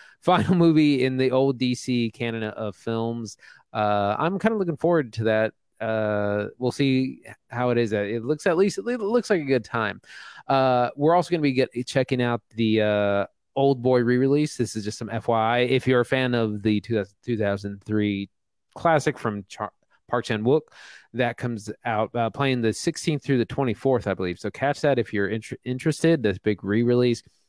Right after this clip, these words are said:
Uh, we're gonna see what other film we're, we're gonna actually look at for the show, but some other notable releases are, uh,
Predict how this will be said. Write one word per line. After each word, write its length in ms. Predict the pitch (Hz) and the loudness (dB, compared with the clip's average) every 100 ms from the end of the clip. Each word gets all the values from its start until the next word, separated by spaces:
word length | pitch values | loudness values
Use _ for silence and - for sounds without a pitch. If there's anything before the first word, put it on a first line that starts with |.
| - _ _ _ _ - | -20 _ _ _ _ -2
Uh, 200 | 131 123 | 2 4
we're 100 | 160 | 4
gonna 140 | 226 | 4
see 140 | 190 214 | 4 2
what 140 | 175 | 4
other 180 | 165 135 | 4 2
film 220 | - 143 | 2 2
we're, 200 | 123 117 | 4 2
we're 160 | 107 113 | 2 0
gonna 180 | 117 110 | 0 0
actually 300 | 104 - 107 | -2 -2 -2
look 160 | 104 | 0
at 180 | 101 - | -2 -4
for 160 | - 117 | -2 0
the 100 | 107 | 0
show, 220 | - 135 | 2 2
but 140 | 143 | 4
some 140 | 165 160 | 2 2
other 300 | 170 190 170 | 4 4 4
notable 400 | 175 175 156 156 | 6 4 4 2
releases 560 | 147 170 160 127 107 | 4 4 2 0 2
are, 260 | 110 107 104 | 2 2 2
uh, 140 | 98 | 0